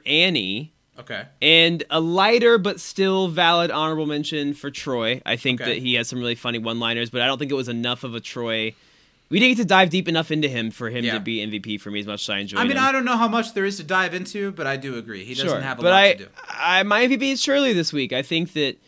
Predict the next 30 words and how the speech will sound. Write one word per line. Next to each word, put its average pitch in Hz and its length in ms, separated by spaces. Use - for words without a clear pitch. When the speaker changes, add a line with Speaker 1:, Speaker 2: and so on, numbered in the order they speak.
Speaker 1:
I 165 140
love 180 260
when 180 160
we 170 120
get 160 160
to 160 80
see 156 640
Yvette 139 400
actually 135 400
get 123 320
to 117 340
act 135 400
and 123 80
actually 123 400
Speaker 2:
Sure. 113 120
Speaker 1:
use 123 440
some 123 260
things 120 420
and 117 140
get 123 120
to 113 60
have 113 300
some 120 220
sort 127 160
of 117 100
an 117 60
emotional 117 480
beat 120 340
other 120 220
than, 107 340